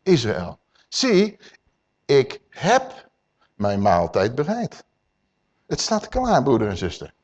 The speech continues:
Mijn ossen, gemeste beesten, ze zijn geslacht. Yeshua is gekruisigd. Hij is opgestaan uit de dood.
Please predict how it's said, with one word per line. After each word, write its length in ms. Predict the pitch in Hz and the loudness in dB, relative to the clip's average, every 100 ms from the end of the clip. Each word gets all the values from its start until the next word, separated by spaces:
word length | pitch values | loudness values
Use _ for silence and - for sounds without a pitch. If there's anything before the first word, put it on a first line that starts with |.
| _ - _ _ | _ -20 _ _
Mijn 180 | - - | 2 4
ossen, 460 | 247 240 - 226 202 | 6 4 4 0 2
gemeste 420 | 180 180 - 185 | 2 2 0 4
beesten, 360 | 220 208 - | 4 4 -2
ze 100 | 180 | -4
zijn 180 | 175 196 | 0 0
geslacht. 720 | 185 - 214 175 - - - _ _ _ _ | -2 -6 -6 -8 -12 -20 -20 _ _ _ _
Yeshua 420 | 160 - 208 180 | -6 -2 0 2
is 120 | 147 | 0
gekruisigd. 680 | - 175 175 170 165 - _ _ _ _ _ _ _ _ _ | -8 0 0 0 -4 -14 _ _ _ _ _ _ _ _ _
Hij 100 | 131 | -2
is 60 | 175 | -2
opgestaan 400 | - 139 147 143 | -4 -4 -2 -2
uit 120 | 131 | -2
de 80 | 123 | -2
dood. 300 | 147 156 | -2 -2